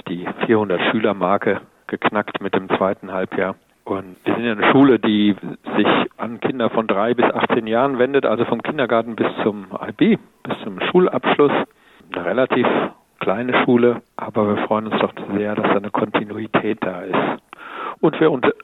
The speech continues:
entwickeln auch unseren Campus kontinuierlich weiter. Wir haben ja im letzten Jahr schon unsere ersten Klassenräume in Betrieb genommen, zusätzliche Klassenräume in unserer ganz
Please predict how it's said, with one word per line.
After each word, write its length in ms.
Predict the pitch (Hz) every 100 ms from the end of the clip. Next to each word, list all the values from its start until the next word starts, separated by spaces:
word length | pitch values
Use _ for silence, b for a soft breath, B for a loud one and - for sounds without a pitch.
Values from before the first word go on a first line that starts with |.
| -
entwickeln 420 | 135 165 160 139
auch 160 | 123 135
unseren 340 | 123 107 95 -
Campus 360 | - 185 226 190 - - -
kontinuierlich 760 | 170 160 160 147 170 151 147 131
weiter. 460 | 135 139 143 135
Wir 140 | 113 107
haben 160 | 117
ja 200 | 107 104 - _
im 100 | 101
letzten 340 | 95 117 - 123
Jahr 200 | 110 110
schon 160 | 120 113
unsere 320 | 131 117 -
ersten 540 | - 113 - - 113 - -
Klassenräume 640 | 110 - 135 117 120 123
in 160 | 127 117
Betrieb 440 | - - 123 -
genommen, 380 | 127 117 117 113 -
zusätzliche 600 | 123 117 113 113 110 117
Klassenräume 720 | - 120 - 117 117 120 120
in 60 |
unserer 360 | 160 120 117 110
ganz 200 | 117